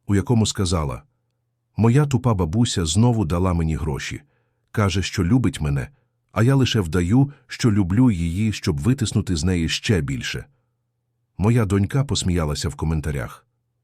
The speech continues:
Я промовчала. Наступного дня моя донька зателефонувала в істериці. «Мамо, в університеті сказали, що ти скасувала стипендію для своєї онуки». Тоді я сказала їй:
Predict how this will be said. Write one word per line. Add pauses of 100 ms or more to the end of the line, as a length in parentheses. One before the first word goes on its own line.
(200)
Я
промовчала. (360)
Наступного
дня
моя
донька
зателефонувала
в
істериці. (680)
«Мамо,
в
університеті
сказали,
що
ти
скасувала
стипендію
для
своєї
онуки». (1000)
Тоді
я
сказала
їй: